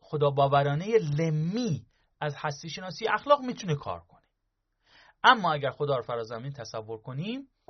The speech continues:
تبیین کار نخواهد کرد. من اجازه می‌خوام که خلاصه‌ام نکنم، چون قبل از اینکه این نکتهٔ آخر رو بگم یه خلاصه‌ای کردم از بحث، گرچه من پنجاه دقیقه صحبت کردم،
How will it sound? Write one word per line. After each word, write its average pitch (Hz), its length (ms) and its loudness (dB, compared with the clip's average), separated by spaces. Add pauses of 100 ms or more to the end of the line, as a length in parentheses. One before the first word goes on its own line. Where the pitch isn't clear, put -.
(400)
تبیین 151 640 -12 (240)
کار 131 400 -6 (100)
نخواهد - 560 -14
کرد. - 220 -20 (440)
من 233 140 -2
اجازه 175 280 -6
می‌خوام 214 300 -2
که 220 120 -6
خلاصه‌ام 180 680 -2
نکنم، 214 420 -2
چون 196 160 -10
قبل 180 280 4
از 151 120 -2
اینکه 156 220 -10
این 135 120 -8
نکتهٔ 113 220 -12
آخر 120 300 -6
رو 127 100 -12
بگم 139 280 -10
یه 143 100 -6
خلاصه‌ای 117 680 -8 (400)
کردم 247 440 2
از 170 200 -6
بحث، 165 380 -2 (320)
گرچه 139 240 -4
من 170 140 -2
پنجاه 135 360 -4
دقیقه 113 220 -4
صحبت 113 340 -6
کردم، 196 360 -2